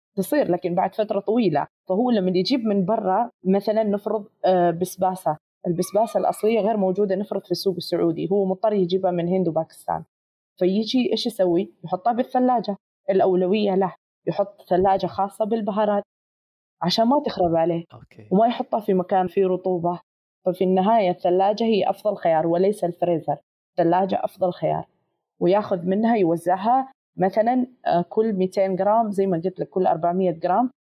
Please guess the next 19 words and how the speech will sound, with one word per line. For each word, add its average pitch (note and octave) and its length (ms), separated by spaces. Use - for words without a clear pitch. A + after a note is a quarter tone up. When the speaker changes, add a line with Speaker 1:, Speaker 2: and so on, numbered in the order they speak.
Speaker 1:
في F#3+ 80
كيسة F#3 440
أو G3 240
في F#3+ 200
جار G3 400
أفضل. F#3+ 520
دائما F3 280
الزجاج E3+ 400
أفضل F#3+ 460
لأنه F3 320
يكون G3 280
معقم E3+ 480
أكثر، - 360
آه، D#3+ 300
ويكون F3+ 520
يعني E3+ 240
حارب G3 320
ال-، F3 140
البكتيريا. G#3+ 800